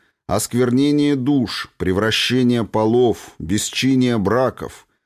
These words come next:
прелюбодеяние и распутство. Служение идолам, недостойным именования, есть начало и причина, и конец всякого зла. Ибо они или веселясь неистовствуют,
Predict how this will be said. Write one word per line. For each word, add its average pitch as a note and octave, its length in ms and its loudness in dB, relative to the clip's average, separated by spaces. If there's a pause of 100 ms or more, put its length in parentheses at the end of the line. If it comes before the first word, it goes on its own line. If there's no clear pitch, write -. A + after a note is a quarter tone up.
(200)
прелюбодеяние B2+ 1120 2
и A2 140 -2
распутство. A2 840 -4 (640)
Служение D#3 760 2
идолам, A2 760 0
недостойным A#2+ 960 0
именования, A2+ 920 0
есть G#2 480 -2
начало B2 640 0
и A#2 240 -2
причина, G#2+ 840 0
и G2+ 120 -2
конец A2 540 0
всякого F#2+ 680 -2
зла. F2 520 -2 (540)
Ибо G#2+ 340 2
они B2 580 2 (360)
или E3 280 2
веселясь D#3 800 0
неистовствуют, B2 1200 0